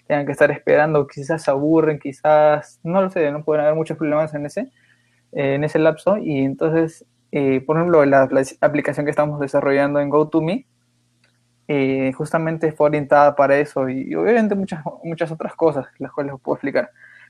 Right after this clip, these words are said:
Pero, digamos, en el problema de eso, eh, la aplicación GoToMe, ¿qué es lo que te permite? Que tú eres un usuario en el cual te registras en la aplicación, en la, y entonces, este,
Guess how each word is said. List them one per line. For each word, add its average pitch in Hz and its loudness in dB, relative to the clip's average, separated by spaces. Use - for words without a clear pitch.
Pero, 143 2
digamos, 156 -2
en 147 0
el 139 -6
problema 165 -2
de 156 -4
eso, 165 -4
eh, 139 -2
la 135 -2
aplicación 151 -4
GoToMe, 165 -2
¿qué 165 -6
es 160 -4
lo 160 -4
que 165 -4
te 143 -4
permite? 147 -4
Que 135 0
tú 170 2
eres 156 2
un 156 -4
usuario 156 2
en 147 0
el 135 -4
cual 143 0
te 143 2
registras 160 -4
en 151 -8
la 143 -2
aplicación, 147 -4
en 135 -2
la, 131 0
y 143 -2
entonces, 151 0
este, 131 0